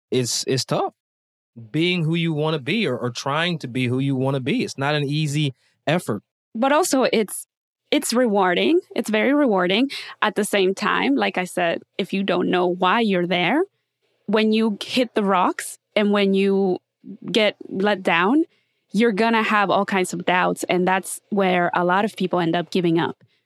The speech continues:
Speaker 2: because they, they lose sense of why they're even there in the first place.
Speaker 1: Ab-, absolutely. Uh, and for me, too, you know, we only spoke about one of my kind of whys. You know, the other thing is I want young folks to see somebody that looks like them,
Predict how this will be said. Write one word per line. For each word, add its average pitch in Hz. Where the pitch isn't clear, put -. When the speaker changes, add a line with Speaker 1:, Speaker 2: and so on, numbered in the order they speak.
Speaker 2:
because 208
they, 208
they 190
lose 220
sense 214
of 185
why 185
they're 175
even 175
there 170
in 160
the 165
first 175
place. -
Speaker 1:
Ab-, -
absolutely. 107
Uh, 117
and 127
for 127
me, 160
too, 151
you 117
know, 107
we 113
only 117
spoke 117
about 107
one 113
of 107
my 107
kind 113
of 104
whys. 113
You 120
know, 107
the 113
other 196
thing 127
is 113
I 156
want 156
young 147
folks 135
to 120
see 147
somebody 131
that 120
looks 123
like 120
them, 123